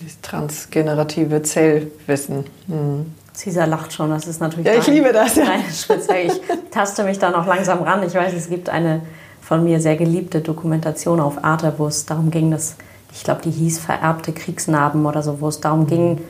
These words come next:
Speaker 2: wissenschaftlich erwiesen, über sieben Generationen werden die Dinge epigenetisch,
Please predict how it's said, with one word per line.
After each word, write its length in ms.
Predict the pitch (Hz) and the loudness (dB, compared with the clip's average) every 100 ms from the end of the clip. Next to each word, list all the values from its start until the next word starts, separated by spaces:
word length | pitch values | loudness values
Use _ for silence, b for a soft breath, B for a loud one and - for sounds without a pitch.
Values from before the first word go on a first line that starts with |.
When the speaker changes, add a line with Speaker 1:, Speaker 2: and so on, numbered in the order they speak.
| - | -2
Speaker 2:
wissenschaftlich 640 | 170 165 160 165 160 165 165 | 0 2 0 -2 -2 -6 -4
erwiesen, 400 | 160 175 165 170 | 0 2 2 2
über 180 | 160 | 2
sieben 280 | 151 175 170 | 2 4 4
Generationen 840 | 160 156 160 156 - 160 160 156 156 | 4 2 0 -4 0 2 2 0 0
werden 160 | 160 | -2
die 80 | 160 | -2
Dinge 280 | 156 156 151 | -2 -4 -4
epigenetisch, 760 | 156 156 160 151 160 160 - | -8 -8 -4 -4 -2 -6 -8